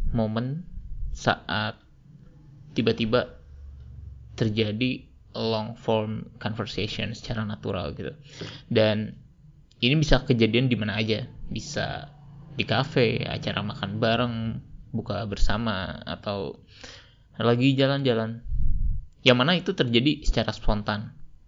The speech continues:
Dan ternyata seru gitu. Gue rasa ada banyak orang yang juga sering ngalamin ini ya. Dan kurang lebih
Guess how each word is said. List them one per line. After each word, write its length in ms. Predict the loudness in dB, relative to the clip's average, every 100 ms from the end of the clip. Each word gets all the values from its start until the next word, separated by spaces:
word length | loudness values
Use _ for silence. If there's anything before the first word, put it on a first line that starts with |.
| _ _ -20 _ _ _ 8
Dan 720 | 10 10 8 4 2 -2 -4 -6
ternyata 320 | -2 0 0
seru 320 | 0 0 -2
gitu. 320 | -4 -8 -10 -10 -10 -10 -14 -20 _ _ _ _ _ _ -2
Gue 160 | 0
rasa 240 | 2 2 4
ada 80 |
banyak 240 | 4 2 -2
orang 400 | -4 -4 -8 -10 -6
yang 480 | -6 -8 -10 -12 -10
juga 640 | -10 -4 -2 -2 -2 -8 -14
sering 240 | -4 -2 -2
ngalamin 400 | -4 -6 -6 -6
ini 180 | -8 -8
ya. 60 | -12 _ _ _ _ _ _ _ _ _ _ _ _ _ _ 0
Dan 400 | 6 8 6 -2 _ _ _
kurang 240 | 4 4 6 4
lebih 160 | 8